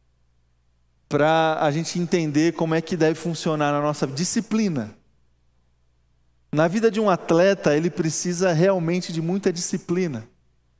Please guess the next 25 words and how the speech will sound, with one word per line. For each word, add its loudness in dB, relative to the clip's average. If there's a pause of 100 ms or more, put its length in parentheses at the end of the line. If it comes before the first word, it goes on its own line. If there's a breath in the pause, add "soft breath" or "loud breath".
(240)
E 0
o 4
apóstolo 2
Paulo, 6
ele 2
chega 4
a 0
dizer 0
ali 2
no -2
final -2
do -10
capítulo -2
nove, 0 (400 loud breath)
"Eu 4
esmurro 4
o 0
meu 4
corpo." 2 (1120)
Olha 2
só, -4 (720)
a -2
dimensão -2 (760)
da 2
expressão -2